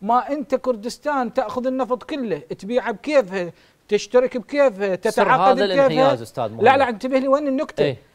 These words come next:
Speaker 1: الآن كردستان تع-، تتعاقد بكيفها، تبيع بكيفها،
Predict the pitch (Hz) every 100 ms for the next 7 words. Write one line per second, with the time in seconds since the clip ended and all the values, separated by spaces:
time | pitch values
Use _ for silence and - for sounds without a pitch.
0 | _ _ 185 233 226 294 269 269 247 240
1 | - 262 170 - - 262 202 240 240 226
2 | 285 277 277 240 320 262 120 113 _ _
3 | _ _ _ _ _ _ - - 190 269
4 | 254 233 330 277 -